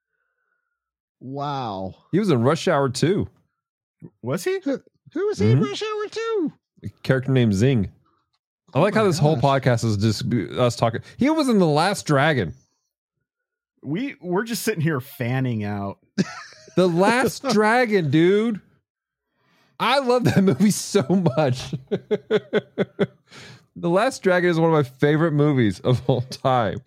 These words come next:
Speaker 1: So next on The Bottom Shelf, we'll be reviewing The Last Dragon.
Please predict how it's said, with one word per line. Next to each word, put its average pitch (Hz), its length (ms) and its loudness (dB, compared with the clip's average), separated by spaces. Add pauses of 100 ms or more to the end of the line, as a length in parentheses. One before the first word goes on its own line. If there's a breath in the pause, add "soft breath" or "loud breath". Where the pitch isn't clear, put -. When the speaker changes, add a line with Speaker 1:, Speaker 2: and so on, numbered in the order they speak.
(200)
Speaker 1:
So 131 320 -4
next 143 380 -6
on 113 80 -4
The 107 80 -8
Bottom 196 260 -6
Shelf, 185 340 -6
we'll 190 140 -6
be 202 160 -4
reviewing 123 680 -6 (140)
The 113 120 -4
Last 131 420 -6
Dragon. 85 580 -8